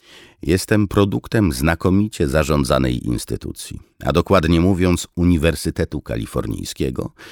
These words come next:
który zadecydował, chociaż byłem nieprzeciętnie przeciętnym dzieciakiem,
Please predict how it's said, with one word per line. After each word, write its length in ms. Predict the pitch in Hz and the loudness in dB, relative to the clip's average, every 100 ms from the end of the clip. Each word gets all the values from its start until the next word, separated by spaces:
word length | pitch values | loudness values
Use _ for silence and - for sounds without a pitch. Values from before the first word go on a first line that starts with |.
| - - - | -20 -20 -6
który 300 | - 143 101 | 2 4 6
zadecydował, 1000 | 98 101 85 98 78 69 57 64 101 131 | 4 4 2 2 4 2 2 -2 -2 -4
chociaż 360 | - - 57 | -6 -6 -6
byłem 340 | 57 58 52 60 | -4 -4 -2 -2
nieprzeciętnie 720 | 60 - - 60 53 - 52 | -2 -4 -4 -4 -6 -6 -8
przeciętnym 680 | - 53 - - - 62 64 | -6 -8 -6 -8 -6 -6 -4
dzieciakiem, 580 | 82 - 101 156 170 | -4 -4 -6 -6 -6